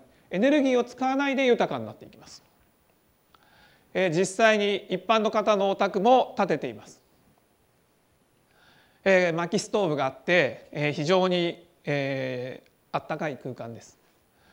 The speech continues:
で、こんな家をですね、薪ストーブ一個でやるのは大変だろうと思われるかもしれないですけれども、エネルギー的には、えー、かなり、えーと、こちらの家の方は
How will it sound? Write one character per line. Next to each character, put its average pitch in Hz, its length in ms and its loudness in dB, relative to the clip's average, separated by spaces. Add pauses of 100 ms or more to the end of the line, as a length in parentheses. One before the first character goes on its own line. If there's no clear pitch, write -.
(400)
で、 202 260 8
こ 208 200 2
ん 254 40 4
な 277 440 4 (420)
家 240 200 4
を 202 60 4
で 139 120 -4
す - 80 -14
ね、 135 80 -12
薪 156 240 -4
ス 208 80 -6
ト 269 140 4
ー - 20 4
ブ 214 80 0
一 226 80 -2
個 208 120 -2
で 165 120 0
や 156 100 0
る 170 80 -2
の 151 80 -4
は 143 80 -6
大 185 180 0
変 247 140 0
だ 262 120 2
ろ 269 140 4
う 175 40 0
と - 320 -10
思 170 160 -6
わ 220 80 2
れ 233 100 2
る 226 80 2
か 175 100 -6
も 156 100 -4
し 156 140 -4
れ 185 100 4
な 202 120 6
い 185 60 4
で 143 100 0
す - 80 -10
け 151 80 -4
れ 135 80 -4
ど 131 80 -6
も、 170 380 2 (280)
エ 165 60 -6
ネ 208 100 2
ル 277 140 4
ギ 277 100 2
ー 262 60 -2
的 269 220 -4
に 277 100 2
は、 127 280 0 (360)
え 160 140 4
ー、 160 40 2
か 247 120 0
な 226 140 8
り、 208 380 0
え 139 560 -4
ー - 60 -14
と、 139 160 -6
こ 147 160 -4
ち 185 140 2
ら 180 100 8
の 196 400 4
家 185 160 0
の 185 100 0
方 190 220 2
は 180 340 6